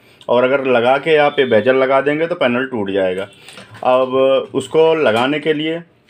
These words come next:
क्या करना है, अब आप यहाँ देख रहे होंगे, ये देखिए इधर न-, मैंने नहीं कट, कट किया है, और इधर का आप देखेंगे तो ये यहाँ जो ये इसका बेजल है प्लास्टिक का उठा हुआ रहता है, उसको मैंने प्लेन कर दिया है।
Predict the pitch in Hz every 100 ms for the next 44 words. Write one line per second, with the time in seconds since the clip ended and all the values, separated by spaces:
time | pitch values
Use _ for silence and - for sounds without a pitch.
0 | _ _ _ - - - - 123 135 123
1 | 120 117 135 180 _ _ _ _ 110 117
2 | 127 131 127 139 127 131 135 113 107 107
3 | 131 170 170 _ _ _ _ _ _ _
4 | _ _ 110 107 98 101 98 - _ _
5 | _ _ _ _ _ - - 113 113 135
6 | 143 143 - _ _ 117 117 120 123 131
7 | 131 131 123 - 131 131 117 110 123 160
8 | - _ _ _ - 110 107 113 131 131
9 | 139 131 135 143 147 147 160 147 143 -
10 | _ 120 120 147 151 - _ _ - _
11 | - 113 120 123 123 127 - 131 110 107
12 | 131 135 117 117 113 113 123 151 147 135
13 | 139 131 110 104 104 107 110 131 135 147
14 | 123 123 127 123 110 117 113 139